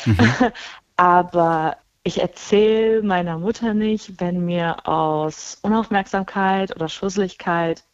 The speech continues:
Speaker 2: irgendwas passiert, was echt hätte schief gehen können.
Speaker 1: Okay.
Speaker 2: Also
Speaker 1: Hast
Speaker 2: ich
Speaker 1: du ein
Speaker 2: war schon
Speaker 1: Beispiel?
Speaker 2: immer, ja,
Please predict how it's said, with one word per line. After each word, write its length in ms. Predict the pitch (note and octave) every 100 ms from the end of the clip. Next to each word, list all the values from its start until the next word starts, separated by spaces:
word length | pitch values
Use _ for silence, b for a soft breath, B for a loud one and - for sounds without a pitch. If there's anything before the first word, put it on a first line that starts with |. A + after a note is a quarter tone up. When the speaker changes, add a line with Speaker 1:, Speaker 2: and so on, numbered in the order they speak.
| -
Speaker 2:
irgendwas 460 | F3 F3+ E3+ D#3+
passiert, 1080 | - D3+ - - - F3+ G#3 A3+ B3+ B3+ - b b b b b _
was 460 | F3+ E3+ - - _ _ _
echt 400 | F3 E3+ - -
hätte 240 | E3 -
schief 340 | - - D#3+ _
gehen 180 | C#3 C3+
können. 460 | - C3 C3 - - B B B
Speaker 1:
Okay. 280 | - A2+ D3+
Speaker 2:
Also 120 | - C#3
Speaker 1:
Hast 60 |
Speaker 2:
ich 60 | -
Speaker 1:
du 60 |
ein 60 | F#3
Speaker 2:
war 120 | A#2+
schon 80 | F#3+
Speaker 1:
Beispiel? 80 | A3
Speaker 2:
immer, 400 | G#3+ G#3+ G#3+ G#3+ - _ _ _ _ -
ja, 600 | E3+ F3 D#3+ E3 G3+